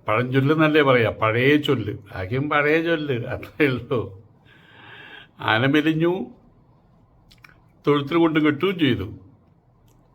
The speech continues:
വൈസ് ചാൻസലറായിട്ടിരുന്ന ഒരാൾ പെൻഷൻ പറ്റി കഴിഞ്ഞിട്ട് ഒരാവശ്യമില്ലാതെ, ആ,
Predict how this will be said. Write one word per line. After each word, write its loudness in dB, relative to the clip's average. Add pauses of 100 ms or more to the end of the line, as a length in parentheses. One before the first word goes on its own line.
(1400)
വൈസ് 4
ചാൻസലറായിട്ടിരുന്ന 0
ഒരാൾ 4
പെൻഷൻ -2
പറ്റി -2
കഴിഞ്ഞിട്ട് 0 (1120)
ഒരാവശ്യമില്ലാതെ, 2 (1800)
ആ, 4